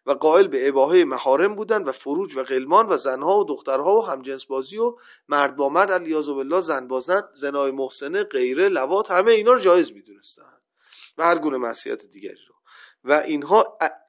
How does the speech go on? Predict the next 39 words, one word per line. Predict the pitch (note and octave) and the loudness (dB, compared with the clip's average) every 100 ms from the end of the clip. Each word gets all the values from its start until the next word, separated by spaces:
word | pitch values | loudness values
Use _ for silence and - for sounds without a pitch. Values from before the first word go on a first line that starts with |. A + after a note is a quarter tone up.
| - | 0
علت | D#3+ F3 B3 C4 | 2 6 4 4
می‌آوردن | A3+ B3 A#3+ A#3+ B3+ B3+ | 0 4 4 4 2 0
این | G#3+ | 4
قول | G3+ G#3+ | 8 8
خدا | E3 D#3 D3+ C#3+ | 6 4 4 6
را، | B2 A#2+ - | 4 0 -2
«او | E3 F3 | 0 2
یزوجهم | D#3 C#3+ C#3 E3+ E3 D3+ C3 | 2 4 4 2 0 -2 -2
ذکرانا | C3 C#3 F#3 A3 A3+ F#3+ | -4 -4 0 2 0 -2
و | C#3+ | -4
اناسا». | B2 B2 A#2+ - A2+ B2+ _ _ | -4 -6 -8 -8 -10 -12 _ _
خب، | D#3 | -4
اینا | A3+ | -2
مشخصه | A3+ D3 F3 E3+ - C4 C#4 | 0 0 0 0 0 0 -2
که | - | -4
شیطان | - F3 E3+ E3+ D3+ B2 _ _ _ _ | -2 -2 -2 -2 -2 -2 _ _ _ _
القا | D3 C#3 C3 D#3+ C3+ | 0 0 2 2 2
می‌کنه | A#2+ A2 A2+ A2+ | -2 -10 -10 -8
به | G#2 | -8
عده‌ای. | G2+ - G2 G2 | -10 -14 -16 -8
ولی | B2 C#3 | -6 -6
چه | E3+ A#3 | -6 -2
کسی | A#3 G3 | 0 0
از | D#3 | -2
آیه | C3+ B2+ B2 | 0 0 0
همچین | A#2+ - A2 | -6 -12 -16
برداشتی | A#2 A2 G#2 G#2+ G#2+ | -8 -8 -8 -14 -18
می‌کنه؟ | G#2 - _ F#2+ _ _ _ _ - | -20 -20 _ _ _ _ _ _ 2
بارها | D3 D3+ F#3 E3+ | 4 6 6 6
و | |
بارها | B2+ B2+ C#3+ | 4 0 -2
چند | D3+ C#3 C3+ | -6 -6 -2
وقتی | E3 D#3 C3 | -4 -4 -10
دارم | A2+ A#2+ C3 | -10 -10 -8
عرض | C3+ B2+ A#2 | -8 -10 -12
می‌کنم | A2 A#2+ A#2+ | -12 -10 -10
در | A2 | -12
منبرها، | A2 G#2+ G#2 G#2 A#2+ | -14 -16 -16 -14 -16
کلاس‌ها، | - G#2+ G#2 - E3+ G#3 | -14 -16 -16 -6 -4 -4